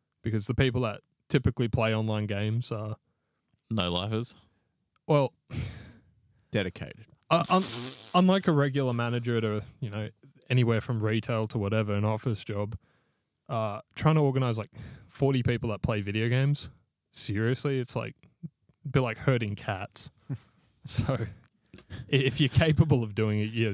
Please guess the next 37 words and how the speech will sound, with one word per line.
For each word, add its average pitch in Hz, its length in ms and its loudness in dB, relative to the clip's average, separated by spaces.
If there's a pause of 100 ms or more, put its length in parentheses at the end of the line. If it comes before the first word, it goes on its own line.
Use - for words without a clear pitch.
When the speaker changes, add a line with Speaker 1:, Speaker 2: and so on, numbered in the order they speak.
(140)
Speaker 1:
you're 104 180 -4
good 135 240 4
at 98 140 -10
something. 95 420 -6
Speaker 3:
Mm-hmm. 90 200 -4 (440)
Speaker 2:
Or 110 380 2
the 101 120 -2
game's 95 360 -2
just 95 180 -4
good 90 180 -2
enough 78 420 -6
that 78 160 -6 (1160)
Speaker 1:
Oh, - 300 -8 (100)
but 107 160 0
even 107 180 2
Speaker 2:
all 85 140 0
the 80 140 -6
people 85 180 -8
turn 78 240 -8
up. 76 160 -8
Speaker 1:
Yeah. 104 200 -4
Speaker 2:
The 104 100 -2
game's 107 240 -2
good 110 120 -4
enough 95 200 -4
and 98 100 -6
hard 90 300 -4
enough 90 220 -8
that - 100 -10
you 90 100 -8
need 80 240 -8
forty 80 300 -8
people. 76 500 -10 (260)
Speaker 1:
<laughs> - 120 -10 (2750)
Speaker 2:
Um, 85 560 -4 (180)
and 107 160 -6
sorry, 98 240 -2